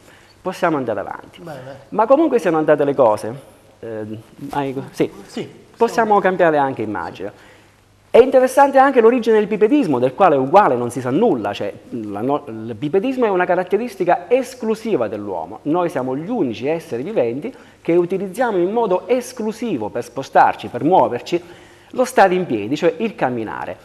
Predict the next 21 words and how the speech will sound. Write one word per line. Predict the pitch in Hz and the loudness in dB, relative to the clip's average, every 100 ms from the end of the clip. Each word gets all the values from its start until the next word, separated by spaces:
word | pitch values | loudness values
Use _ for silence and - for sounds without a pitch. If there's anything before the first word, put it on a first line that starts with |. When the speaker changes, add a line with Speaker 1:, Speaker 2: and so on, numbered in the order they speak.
| - - _ | -20 -20 _
Speaker 1:
Nulla | - 233 220 143 | 2 4 4 2
si | 143 | 0
sa | 131 139 117 | 2 4 4
di | 113 | 0
quando | 113 113 113 | -4 -4 -2
esso | 113 - | -2 -4
è | 107 | -8
comparso. | - 123 123 82 98 - 202 - - - | -6 -2 0 0 -2 -4 -2 -2 -6 0
Oggi | 175 196 180 254 | 2 2 0 -2
la | 165 | 0
data | 127 139 135 | 2 0 -2
di | 117 | -4
comparsa | 127 127 180 185 147 | -4 -2 -2 -2 -4
è | |
stata | 139 170 151 | -4 -2 -2
indietreggiata | 151 151 147 156 196 208 170 | -2 -4 -2 -2 0 2 4
a | 180 | 4
otto | 247 - 190 | 4 2 0
milioni | 196 196 202 196 | 0 0 0 2
di | 247 | 2
anni, | 175 107 101 | 2 0 -6